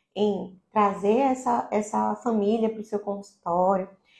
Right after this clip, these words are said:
esse momento precisa ser estruturado, precisa bem, ser bem pensado, né? Precisa ser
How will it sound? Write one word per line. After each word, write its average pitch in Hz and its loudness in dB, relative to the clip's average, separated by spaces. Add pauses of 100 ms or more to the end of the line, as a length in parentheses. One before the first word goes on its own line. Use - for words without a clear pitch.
(120)
esse 262 4
momento 233 2
precisa 247 0
ser 247 0
estruturado, 214 -6
precisa 214 -4
bem, 240 2
ser 262 -2
bem 262 -2
pensado, 214 -6 (320)
né? 214 -4 (220)
Precisa 247 2
ser 240 0